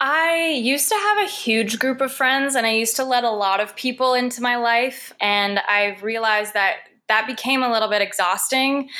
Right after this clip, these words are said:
So recently I've kind of dwindled that, that big group, and now I have a few people that I can really trust and confide in.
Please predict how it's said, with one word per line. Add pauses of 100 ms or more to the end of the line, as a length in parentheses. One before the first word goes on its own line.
(720)
So
recently
I've
kind
of
dwindled
that, (140)
that
big
group,
and
now
I
have
a
few
people
that
I
can
really
trust
and
confide
in.